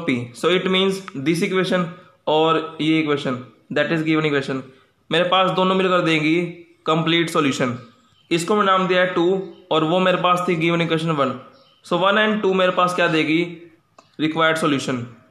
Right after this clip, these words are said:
Now we have question twelve, P minus Y is equals to log of P square minus one। यहाँ से हम निकालते हैं वैल्यू Y की, तो क्या बनेगा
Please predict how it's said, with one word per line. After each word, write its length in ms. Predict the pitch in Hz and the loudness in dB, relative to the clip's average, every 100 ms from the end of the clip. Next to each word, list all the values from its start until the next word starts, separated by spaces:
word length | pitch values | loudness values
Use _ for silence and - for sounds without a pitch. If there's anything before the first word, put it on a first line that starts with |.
| - - | -20 -4
Now 120 | 175 214 | 0 2
we 100 | 240 | 2
have 200 | 247 233 | 2 0
question 340 | 208 214 226 | -2 0 0
twelve, 260 | 214 170 175 180 - - | 2 2 2 -2 -8 -4
P 100 | 190 208 | 0 2
minus 340 | 214 208 220 | 2 2 0
Y 100 | 185 180 | 0 0
is 120 | 175 | 0
equals 320 | 170 175 170 | 0 -2 -2
to 100 | 185 | -2
log 260 | 170 170 160 | 0 0 0
of 200 | 170 165 - | 0 -2 -2
P 120 | 175 | -2
square 220 | 170 175 | 0 -2
minus 320 | 170 160 156 156 | 0 0 -2 -2
one। 160 | 135 120 170 | -4 -4 -4
यहाँ 160 | 180 | -2
से 60 | 190 | 0
हम 60 | 214 | 0
निकालते 320 | 175 175 175 | 0 0 2
हैं 60 | |
वैल्यू 220 | 175 170 170 | 0 2 2
Y 160 | 160 | 0
की, 120 | 156 | 0
तो 120 | 160 160 | -2 0
क्या 120 | 165 | 0
बनेगा 340 | 165 156 160 | 2 2 0